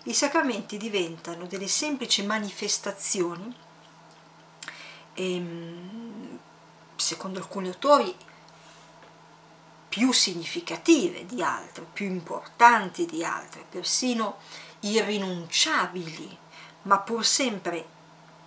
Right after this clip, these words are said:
eh, manifestazioni della sacramentalità del mondo. Cioè il sacramento non è più il segno efficace della grazia,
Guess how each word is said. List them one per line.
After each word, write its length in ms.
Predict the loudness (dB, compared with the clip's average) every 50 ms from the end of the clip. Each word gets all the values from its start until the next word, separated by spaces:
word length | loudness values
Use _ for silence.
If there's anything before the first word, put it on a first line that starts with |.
| -20 -20 -20 -16 -10
eh, 320 | -10 -8 -8 -8 -8 -10 -6 4
manifestazioni 1120 | 6 6 6 6 4 2 0 0 0 0 0 -2 -4 -6 -8 -10 -10 -12 -14 -14 -16 -16 -18 -20 -20 -20 -20 -20 -20 -20
della 540 | -2 4 6 6 6 6 6 6 4 4 4
sacramentalità 920 | 2 -2 -2 -2 0 0 0 0 -2 -2 -4 -4 -6 -6 -6 -8 -10 -12
del 180 | -10 -12 -12 -14
mondo. 280 | -14 -14 -16 -18 -18 -20 -20 -20 -20 -20 -20 -20 -20 -20 -20 -20 -20 -20 -20 -20 -20 -20 -20 -20 -14 -8
Cioè 140 | -6 -2 2
il 60 | 4
sacramento 960 | 4 6 4 4 6 4 6 6 4 2 0 -2 -6 -4 -2 -2 -2 -2 -6 -16 -20 -20 -20 -20 -20 -20 -20 -20 -20 -20 -20 -20 -20 -20 -20 -20 -20 -12 -10 -10 -8 -6
non 200 | -6 -6 -6 -6
è 60 | -4
più 340 | 0 2 4 4 4 2 -2 -6 -12 -20 -20 -20 -16 -10
il 180 | -8 -2 2 4
segno 720 | 6 6 8 8 8 8 8 6 6 4 2 2 2 0
efficace 720 | 0 -2 -4 -4 -8 -4 2 6 6 6 6 4 0 -4
della 200 | -4 -2 -4 -2
grazia, 680 | -2 0 2 2 2 0 0 0 0 0 -2 -4 -10 -14